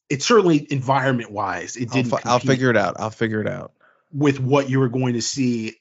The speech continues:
Speaker 1: at, uh, at, at Penn State, you know? And so, um, it's one of those things where I,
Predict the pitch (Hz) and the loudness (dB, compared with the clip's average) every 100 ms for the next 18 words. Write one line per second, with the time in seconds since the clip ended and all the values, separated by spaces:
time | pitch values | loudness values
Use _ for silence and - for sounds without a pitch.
0 | - 113 110 110 - - - 113 101 101 | -8 -6 -6 -8 -12 -14 -10 -8 -6 -8
1 | - - _ - 120 - 110 117 - 98 | -14 -20 _ -10 -8 -8 -8 -10 -8 -10
2 | - _ - 120 120 123 - 127 113 - | -10 _ -10 -6 -6 -6 -8 -8 -6 0
3 | 127 127 120 120 _ _ _ - 135 131 | 2 2 0 -2 _ _ _ -6 -2 0
4 | 123 123 120 127 _ - 165 202 226 196 | 0 0 -2 -6 _ -4 2 6 6 6
5 | - 170 135 143 139 135 131 - 127 | 4 2 2 2 4 6 4 0 -8